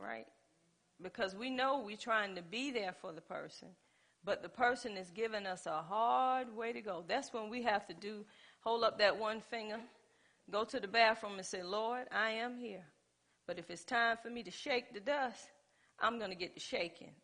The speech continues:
and I'm getting up out of here," because God know how much we can stand. The more you in this word and the more you with him, he know how far you can go with each individual.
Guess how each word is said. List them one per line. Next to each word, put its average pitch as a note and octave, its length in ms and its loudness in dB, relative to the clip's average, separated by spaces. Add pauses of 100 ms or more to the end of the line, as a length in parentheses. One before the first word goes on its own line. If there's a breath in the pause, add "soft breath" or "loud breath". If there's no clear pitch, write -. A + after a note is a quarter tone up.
(100)
and F3 140 -2
I'm F#3 160 2
getting F3+ 240 -4
up E3+ 140 -2
out F3+ 220 4
of D#3 100 -6
here," D3 260 -12
because E3+ 300 -6
God A3+ 360 8
know G3+ 200 0
how G3 160 4
much F3+ 340 -6
we F#3+ 320 -8
can F3 260 -10
stand. E3 520 -8 (460 loud breath)
The G3 100 -2
more C#4+ 360 6
you C4 240 0
in B3+ 300 2
this B3+ 260 -4
word A#3 380 2
and F3+ 220 -4
the F3 60 -4
more A3 360 0
you A3+ 220 -6
with A3 360 -2
him, A3+ 540 -6 (420 soft breath)
he C#4+ 320 -2
know A#3+ 340 4
how G3+ 260 2
far G#3+ 280 4
you G3+ 200 -6
can F3+ 220 -10
go G3+ 260 4
with E3+ 280 -8
each F#3+ 260 -10
individual. F3+ 840 -4